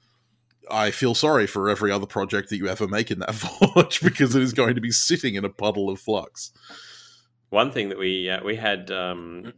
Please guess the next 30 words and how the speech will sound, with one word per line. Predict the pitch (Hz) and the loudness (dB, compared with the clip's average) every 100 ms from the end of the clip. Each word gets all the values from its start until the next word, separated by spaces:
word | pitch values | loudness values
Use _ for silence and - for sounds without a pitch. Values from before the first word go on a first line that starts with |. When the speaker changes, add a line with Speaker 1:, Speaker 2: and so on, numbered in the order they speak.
| - | -16
Speaker 1:
<clears throat> | 104 101 | -14 -4
Speaker 2:
Tobias | 104 101 92 | 0 2 0
Hangler | 113 123 113 92 87 | -2 -2 -2 -2 -2
on | 82 87 90 | -6 -10 -14
from, | - 101 87 85 85 - | -8 -4 -4 -6 -12 -10
uh, | 90 82 82 98 | -8 -8 -6 -6
Apex | 101 98 - 92 | -6 -8 -8 -8
Ultra, | 107 - 90 85 - - | -8 -6 -6 -6 -12 -12
and | 92 87 87 | -8 -8 -6
he | 95 90 | -4 -2
was | 107 | -2
Speaker 1:
Hmm. | 95 | -2
Speaker 2:
saying | 95 90 90 | -2 -4 -6
that | 92 95 - - | -4 -4 -6 -10
he | 101 95 | -8 -6
has | 98 90 87 - | -4 -4 -4 -8
a | 87 | -8
th-, | 87 90 - - _ - - | -8 -10 -20 -20 _ -20 -10
plate | - 104 101 | -4 -4 -4
of, | 92 85 | -10 -8
like, | 87 85 - | -6 -6 -8
quarter | - - 98 95 95 | -16 -8 -6 -4 -4
inch, | 90 92 - - _ _ _ - | -6 -8 -16 -18 _ _ _ -8
um, | 82 82 80 | -6 -6 -8
I | - | -8
think | - 127 - - - | -4 -4 -6 -16 -10
he | 110 | -6
gave | 101 110 113 104 | -2 -2 -4 -8
the | |
European | 90 98 98 - 101 98 85 85 | -10 -6 -8 -8 -10 -10 -10 -14